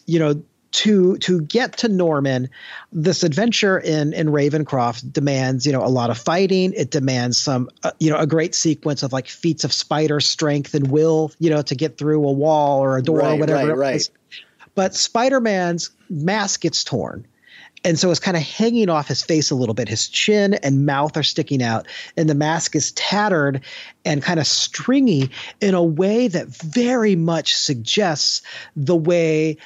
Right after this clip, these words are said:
Speaker 1: the Venom symbiote's mouth, you know, kind of hangs on itself,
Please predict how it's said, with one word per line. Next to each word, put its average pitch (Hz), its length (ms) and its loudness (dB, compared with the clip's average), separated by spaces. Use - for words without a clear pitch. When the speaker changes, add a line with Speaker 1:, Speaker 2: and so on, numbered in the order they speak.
Speaker 1:
the 165 140 0
Venom 165 320 0
symbiote's 143 680 0
mouth, 139 720 -2
you 165 160 2
know, 156 160 2
kind 156 200 -2
of 143 80 0
hangs 143 340 0
on 135 160 0
itself, 120 560 -2